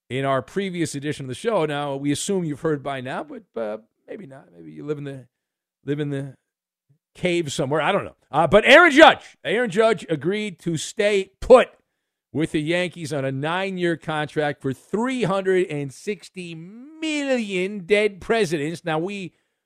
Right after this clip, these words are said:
are hearing that Judge had similar or even better offers on the table from the Giants and the Padres, the Padres who just signed Xander Bogaerts, at least in terms of the overall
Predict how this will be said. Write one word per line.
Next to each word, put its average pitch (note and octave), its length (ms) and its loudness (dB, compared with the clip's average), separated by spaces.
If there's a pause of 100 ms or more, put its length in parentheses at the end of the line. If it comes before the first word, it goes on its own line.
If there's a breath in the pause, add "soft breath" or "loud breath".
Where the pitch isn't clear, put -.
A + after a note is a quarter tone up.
(120)
are D#3+ 140 2
hearing A#3+ 320 2
that F#3+ 120 -2
Judge F#3+ 240 0
had E3+ 220 0
similar A3 580 0
or E3+ 140 4
even F#3 220 -2
better G3+ 420 4
offers B2+ 500 0
on C#3+ 220 -4
the C3 60 -8
table C3+ 420 -4
from A#2+ 240 -10
the A#2 180 -10 (680)
Giants D#3+ 580 -2
and C3 140 -6
the B2 40 -6
Padres, D3+ 600 -2
the B2+ 60 -18
Padres B2+ 380 -8
who G#2+ 80 -14
just A2 220 -14
signed A#2 380 -14 (440)
Xander C3+ 320 -4
Bogaerts, C#3+ 440 0
at F#3+ 80 -8
least B3 200 -4
in F3+ 120 -4
terms D#3+ 280 -2
of C3+ 100 -4
the B2+ 180 -8
overall C3 720 -2